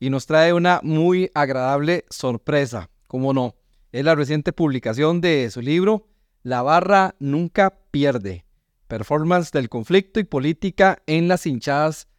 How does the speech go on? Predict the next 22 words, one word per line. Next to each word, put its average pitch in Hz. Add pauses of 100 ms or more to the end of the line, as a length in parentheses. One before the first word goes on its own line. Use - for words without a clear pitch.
(160)
de 120
Fútbol. 104 (140)
Don 113
Onésimo, 139
muchas 139
gracias 175
por 143
aceptar 127
la 170
invitación, 156 (300)
por 127
acompañarnos 143
y -
hablar 143
en 156
este 151
podcast 160
Cuentas 151
y 131
Cuentos 151
con 120
respecto 131